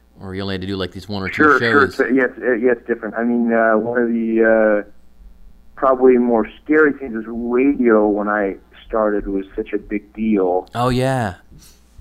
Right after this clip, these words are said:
Speaker 2: And that is, you know, that was the best thing that ever, you know, guys like the Bob and Tom Show
Speaker 1: Right.
Speaker 2: and a lot of other shows across the country, you know, really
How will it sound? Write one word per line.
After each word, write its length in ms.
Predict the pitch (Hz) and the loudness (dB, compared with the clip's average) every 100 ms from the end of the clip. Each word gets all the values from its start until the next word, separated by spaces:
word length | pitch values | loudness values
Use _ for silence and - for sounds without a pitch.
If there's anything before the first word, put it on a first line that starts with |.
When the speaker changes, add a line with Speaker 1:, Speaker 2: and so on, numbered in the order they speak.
| - - _ _ | -20 -20 _ _
Speaker 2:
And 180 | 117 113 | -2 0
that 220 | 117 117 | 2 2
is, 220 | 110 104 - | 0 -2 -6
you 60 | 127 | -4
know, 140 | 120 | -2
that 160 | 117 104 | 0 -2
was 120 | 113 | -4
the 60 | 104 | -8
best 280 | - 107 - | -6 -8 -8
thing 180 | 110 98 | -12 -10
that 80 | 95 | -8
ever, 360 | 92 92 - - | -8 -10 -14 -16
you 100 | 113 | -14
know, 320 | 95 95 95 - - _ - - - - _ _ | -10 -10 -12 -18 -20 _ -20 -20 -20 -20 _ _
guys 200 | - 113 104 | -4 -4 -2
like 140 | 95 | -8
the 60 | - | -4
Bob 220 | 98 95 | -2 -2
and 100 | 101 | -6
Tom 240 | 110 110 107 107 | -6 -6 -6 -4
Show 280 | 95 92 | -4 -4
Speaker 1:
Right. 280 | 95 131 101 - - | -2 -4 -4 -12 -16
Speaker 2:
and 140 | 117 | -8
a 60 | 104 | -4
lot 200 | 98 98 | -2 -4
of 80 | 95 | -2
other 220 | 101 98 - | -4 -4 -4
shows 180 | 98 95 | -6 -6
across 280 | - 92 - | -8 -8 -8
the 80 | - | -12
country, 340 | 107 101 95 | -12 -10 -12
you 120 | 92 - | -14 -14
know, 160 | 110 95 | -12 -10
really 460 | 98 98 98 90 | -6 -6 -6 -8